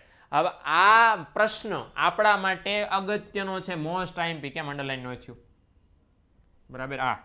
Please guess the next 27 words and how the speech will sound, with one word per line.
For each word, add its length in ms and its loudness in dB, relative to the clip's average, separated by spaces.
બહુ 180 2
બધા 220 2
સવાલ 300 2
પૂછે 320 -8
છે, 100 -4
નવનીતવાળા 600 2
લઈને 260 0
લઈને 160 -4
દોડ્યા 320 0
આવે 140 0
છે. 120 -16
પરીક્ષામાં 460 -2
એવો 160 4
સવાલ 380 4
પૂછાય 520 -2
કે 100 -2
સમાન 580 0
માહિતી 420 0
માટે 300 0
નીચેનામાંથી 680 -2
કઈ 240 4
બે 140 4
આકૃતિ 440 4
દોરવામાં 520 2
આવે 200 2
છે? 120 -12
શું? 340 -4